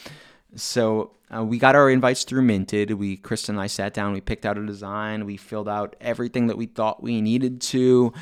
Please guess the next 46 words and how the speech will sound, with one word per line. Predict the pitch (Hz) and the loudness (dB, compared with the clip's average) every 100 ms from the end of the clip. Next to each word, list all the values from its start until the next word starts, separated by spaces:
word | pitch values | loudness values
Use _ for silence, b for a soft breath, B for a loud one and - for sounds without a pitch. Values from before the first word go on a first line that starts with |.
| B B | B B
and | 107 110 | -2 0
then | 110 | 0
we | 107 | -2
paid | - 120 113 - | -2 0 0 -4
for | - | -12
proofing | - 147 151 151 135 123 | -2 0 0 -2 -4 -2
on | 117 113 | -2 0
them. | 110 110 107 b b b b _ _ _ - - - | 2 0 -2 b b b b _ _ _ -20 -18 -10
But | 107 113 107 - | 2 2 2 -2
there | - 107 | -4 -4
were | |
two, | 107 - 143 | -2 -2 -2
three | - 196 220 | 0 0 0
things | 101 95 98 | -2 -8 -16
actually | - - 101 | -14 -8 -6
wrong. | 95 92 92 160 B B - | -4 -4 -6 -12 B B 0
One | 127 185 151 | 6 8 8
was | 117 110 | 4 2
just | 107 - | -6 -6
a | 107 | -6
small | - 101 | -2 -2
typo. | 101 92 92 95 95 | -2 -6 -4 -6 -6
There | 95 | -6
should | - | -8
have | 95 | -8
been | 95 | -6
a | 98 | -8
period | - 98 98 98 | -6 -4 -2 -4
and | 101 92 | -6 -8
not | 95 101 | -6 -8
a | |
comma, | - 98 95 95 95 | -8 -8 -6 -6 -4
and | 98 | 0
that | 107 | 2
was | 127 | 4
on | 131 147 | 4 4
me | 120 | 2
'cause | - - | -2 -4
I | 101 | -4
typed | 120 - - | -4 -8 -8
it | |
out. | 95 - - b b b b b - | -12 -12 -20 b b b b b -8
Um, | 107 95 95 95 | -4 -2 -2 -4
and, | 101 95 98 | -4 -4 -4
you | 98 | -6
know, | 92 | -8